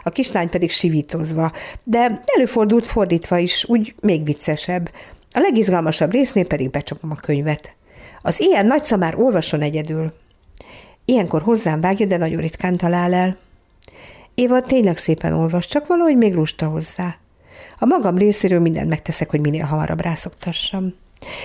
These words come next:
Főleg a népmeséket szereti, csak ezt szégyelte a Péter előtt, azért hazudta a Rómaót, ami pedig a, még a kezében sem volt. Nekem mindig sikerül őt észretérítenem,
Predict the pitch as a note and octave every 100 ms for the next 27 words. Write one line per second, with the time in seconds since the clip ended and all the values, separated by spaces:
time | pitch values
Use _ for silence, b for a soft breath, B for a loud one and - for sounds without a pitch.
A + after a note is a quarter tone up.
0 | B B - D#4 A3+ G3+ G3+ F#3 F#3 -
1 | F3+ F3+ F3+ F#3 F3 F3 G3+ F#3 B B
2 | B - C4+ C#4+ C4 - - F#3 D#3+ E3
3 | F#3 F3 D#3 D3+ E3 D#3+ E3 E3+ G3+ F#3
4 | D#3+ E3 E3 D#3 - D3+ D3+ D#3 D#3 E3
5 | - - A#3 C#4+ D4 C4 B3+ B3 A3+ A#3+
6 | A#3 A#3 G#3 F3+ F3 E3+ - D#3+ D#3+ D3+
7 | D3 - - b b b b b _ A#3
8 | B3 C4 A#3+ G3 E3 - E3+ E3+ E3 D#3+
9 | E3 D#3+ - - E3 E3+ D#3+ F3 F3